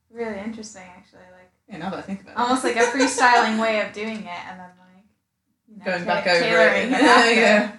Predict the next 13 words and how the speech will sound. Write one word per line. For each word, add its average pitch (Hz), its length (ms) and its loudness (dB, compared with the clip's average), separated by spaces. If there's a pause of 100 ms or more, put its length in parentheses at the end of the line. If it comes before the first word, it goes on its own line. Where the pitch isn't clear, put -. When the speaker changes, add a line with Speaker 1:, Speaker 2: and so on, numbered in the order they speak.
(420)
Speaker 2:
Yeah, 202 220 -8
it's - 80 -20
not - 180 -20
bad. 311 100 -16
Speaker 1:
Huh. 277 180 -2 (720)
That's 247 180 -10
really 254 200 2
funny. 247 500 -10 (160)
Like, 226 180 -20 (260)
so 220 260 -14 (1040)
when 226 180 -4
do 220 80 -6
you, - 160 -8